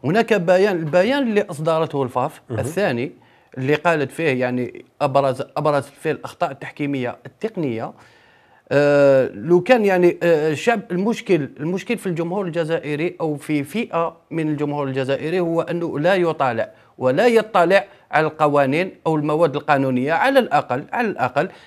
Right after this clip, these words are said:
Speaker 1: يا خويا، ج-، جبد القانون، اديه للمحامي، والمحامي هو اللي يهضرك بكل موضوعية وبكل حياد وبعيدا عن العاطفة والذاتية، وهذا هو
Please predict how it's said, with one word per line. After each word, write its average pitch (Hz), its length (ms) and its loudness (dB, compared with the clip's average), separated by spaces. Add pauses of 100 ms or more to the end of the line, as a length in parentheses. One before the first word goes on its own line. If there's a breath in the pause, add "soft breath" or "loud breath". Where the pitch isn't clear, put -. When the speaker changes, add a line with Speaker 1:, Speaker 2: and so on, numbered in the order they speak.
(120)
Speaker 1:
يا 285 60 2
خويا، 185 540 2
ج-، 175 160 -12 (120)
جبد 175 280 0
القانون، 131 460 -2 (120)
اديه 208 220 4
للمحامي، 131 840 -2
والمحامي 254 540 -2
هو 220 200 -2
اللي 202 100 -2
يهضرك 185 320 -2
بكل 214 420 -4
موضوعية 247 640 4 (680)
وبكل 123 480 -4
حياد 180 420 -2 (300 loud breath)
وبعيدا 196 680 6
عن 180 120 6
العاطفة 156 640 4 (200 loud breath)
والذاتية، 139 600 4
وهذا 240 560 2
هو 214 380 4